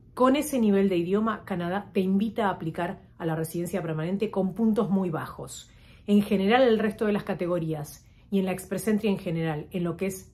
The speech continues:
Federal Skilled Worker, vas a necesitar por lo menos quinientos puntos. En cuanto al idioma francés, los puntos bajan mucho más,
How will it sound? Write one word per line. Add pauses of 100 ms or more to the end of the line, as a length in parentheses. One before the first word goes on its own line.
Federal
Skilled
Worker, (200)
vas
a
necesitar
por
lo
menos
quinientos
puntos. (340)
En
cuanto
al
idioma
francés,
los
puntos
bajan
mucho
más,